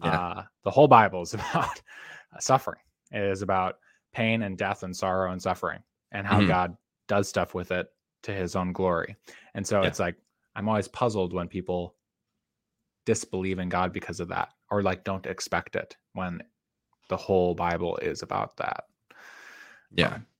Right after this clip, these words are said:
Speaker 2: much of it.
Speaker 1: Yeah. And
Speaker 2: That's kind of
Speaker 1: so
Speaker 2: all I got.
Speaker 1: Yeah, no, that's a great final thought. And, uh, to end this, we can actually read some stuff from Lamentations. And I think the big thing is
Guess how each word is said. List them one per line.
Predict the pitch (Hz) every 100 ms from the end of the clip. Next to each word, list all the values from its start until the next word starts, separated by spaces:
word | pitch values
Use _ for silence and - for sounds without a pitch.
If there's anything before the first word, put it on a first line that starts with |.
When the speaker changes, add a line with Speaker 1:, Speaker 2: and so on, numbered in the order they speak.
| -
Speaker 2:
much | 101 101 98 -
of | -
it. | - - - _ - - - _ _ _ _ _ _ _ _ _ _ _ _ _ _
Speaker 1:
Yeah. | 98 92 - -
And | - 107
Speaker 2:
That's | 117
kind | 113
of |
Speaker 1:
so | 107 95
Speaker 2:
all |
I | 87
got. | 87 - - _ _ _ _ _ _ -
Speaker 1:
Yeah, | 110 90 -
no, | 110
that's | 110 110
a | 98
great | 90 101 90 - _ _ _ _ _ -
final | 113 110 98
thought. | - 101 101 90
And, | 80 82 - -
uh, | 71 73
to | -
end | 104 95
this, | 92
we | 92
can | 92
actually | 85 - 80
read | 87 92 78
some | 78
stuff | - 80 73 - _
from | - 90 80 73 - _ -
Lamentations. | 85 76 73 73 - 73 -
And | 76 73 _ _ _ _ _ _ 110
I |
think | 123 107
the |
big | 98 110 -
thing | 113 104 92 - -
is | 92 92 90 82 - -